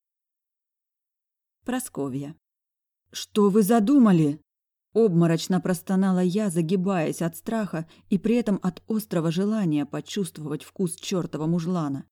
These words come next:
Уставилась на маленькую трещинку на каменной губе мерзавца, молясь всем богам о пощаде. "Мужик сказал, мужик сделал. Я обещал, что заткну твой болтливый рот, котлетка", хмыкнул Седов,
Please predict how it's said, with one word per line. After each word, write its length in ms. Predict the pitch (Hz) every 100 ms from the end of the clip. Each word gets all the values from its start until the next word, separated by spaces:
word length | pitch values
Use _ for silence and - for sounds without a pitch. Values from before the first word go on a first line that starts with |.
| _ _ _ _
Уставилась 640 | 185 165 190 170 160 160
на 120 | 160
маленькую 480 | 165 170 151 143 151
трещинку 560 | - 170 165 139 127 147
на 120 | 143
каменной 460 | 139 160 151 156 139
губе 300 | 160 147 160
мерзавца, 600 | 160 160 190 - 170 165 _ -
молясь 440 | 180 185 190 185
всем 320 | - - 240 202
богам 400 | 196 160 147 147
о 60 |
пощаде. 720 | 151 156 - - 139 123 - - _ _ _ _ _ -
"Мужик 480 | 135 131 151 165
сказал, 560 | - - 147 147 196 180
мужик 380 | 143 139 165 165
сделал. 640 | 156 190 151 139 143 160 _ -
Я 220 | - 151
обещал, 440 | 156 185 - 240
что 200 | 180 175
заткну 460 | 160 196 - 220 202
твой 180 | - 143
болтливый 500 | 139 156 175 170 165
рот, 240 | 196 156
котлетка", 680 | - 151 185 180 151 - - _ _ _ _ _ _
хмыкнул 520 | _ - 196 143 131 131
Седов, 400 | - 156 180